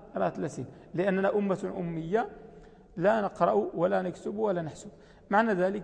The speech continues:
أن الله سبحانه وتعالى أخذنا، آه، في الشرائع بما نستطيع. لا يكلف، الله سبحانه وتعالى لا يكلف العبد بما لا يطيق، لا يكلف الأمي الذي لا يقرأ ولا يفهم بأن يتعلم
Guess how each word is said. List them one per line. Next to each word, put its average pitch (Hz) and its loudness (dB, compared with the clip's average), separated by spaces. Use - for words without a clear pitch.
أن 180 0
الله 180 -2
سبحانه 180 -4
وتعالى 175 -2
أخذنا، 170 0
آه، 170 4
في 147 -4
الشرائع 180 2
بما 180 -2
نستطيع. 180 -8
لا 208 8
يكلف، 175 2
الله 160 4
سبحانه 170 -4
وتعالى 165 0
لا 190 4
يكلف 208 2
العبد 190 2
بما 240 4
لا 220 2
يطيق، 175 2
لا 180 8
يكلف 196 4
الأمي 202 2
الذي 180 4
لا 220 4
يقرأ 180 4
ولا 185 6
يفهم 196 0
بأن 226 4
يتعلم 180 4